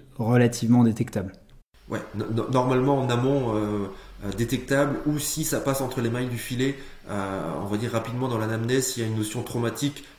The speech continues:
Speaker 2: creuser un petit peu cette notion-là, euh, et puis, euh, euh,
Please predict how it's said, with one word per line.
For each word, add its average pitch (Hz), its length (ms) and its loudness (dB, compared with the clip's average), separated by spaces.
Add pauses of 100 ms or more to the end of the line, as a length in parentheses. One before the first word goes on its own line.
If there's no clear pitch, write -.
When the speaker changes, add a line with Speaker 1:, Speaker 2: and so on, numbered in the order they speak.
(160)
Speaker 2:
creuser 131 320 2
un 131 100 2
petit - 180 -6
peu 131 140 -2
cette 123 240 -2
notion-là, 120 580 -2 (220)
euh, 95 280 -2
et 101 100 0
puis, 120 320 -4
euh, 107 100 2
euh, 87 1500 -8